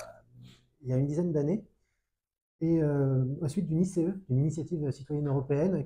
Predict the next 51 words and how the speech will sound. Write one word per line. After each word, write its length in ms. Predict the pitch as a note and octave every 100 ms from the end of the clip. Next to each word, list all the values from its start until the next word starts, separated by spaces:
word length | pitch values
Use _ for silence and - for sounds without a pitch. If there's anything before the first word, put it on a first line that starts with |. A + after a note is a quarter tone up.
| -
qui 140 | C3+
visait 300 | B2+ C#3 E3+
l'instauration 380 | D3+ A#2+ B2 D#3+
d'un 60 | B2+
revenu 200 | A#2+ A#2+
de 40 |
base 240 | B2+ B2+
en 220 | A2 G#2 G#2
Europe, 360 | G#2 F#3 - _ -
donc, 100 | G#2 _ _ _ _ _
qui 60 | C3
a, 320 | A#2+ A2+ G#2+
du 100 | G#2
coup, 140 | A2
qui 100 | B2
a, 200 | B2 G#2+
qui 80 | B2
a 40 | C3+
pas 120 | C3
fonctionné, 420 | D3 C#3 D3 D3+
parce 120 | A#2+
que 60 | -
sinon, 600 | C3 C#3+ C3 A#2 A2 A2 A2+
sinon, 260 | - B2
on 60 | A#2
aurait, 180 | G#2+ G2+ - -
sinon 140 | C#3+
on 40 | C#3
serait 140 | -
pas 100 | A#2+
là, 100 | F3
du 120 | E3
coup, 100 | E3
on 120 | G3 C#3
aurait 140 | G#2
un 20 |
revenu 180 | - C3
de 40 | C3
base 80 | A#2+
déjà. 200 | B2 - _ _ _ _ _ _ _ _ _ -
Et, 180 | E3
euh, 440 | D#3+ D3+ D3 C#3+ D#3
et 80 | D#3
on 100 | D#3
est 40 |
aussi, 260 | D#3+ F3 F3+
donc, 180 | D3
euh, 140 | D3+ C#3+
voilà, 160 | C#3
le, 160 | A#2+ A#2+
l'objet, 340 | C3+ D#3 D#3